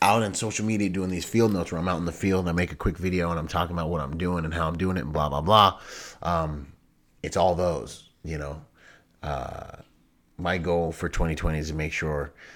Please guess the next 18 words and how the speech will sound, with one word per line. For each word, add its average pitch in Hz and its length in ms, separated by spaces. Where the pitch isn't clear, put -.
there's, 76 340
I - 60
want, 78 260
I 78 60
want 78 220
there 78 100
to 76 60
be 76 140
a 69 80
hundred 76 380
field 69 280
notes - 220
back - 280
there - 260
in 76 200
that 73 280
library, 69 540
okay, 69 380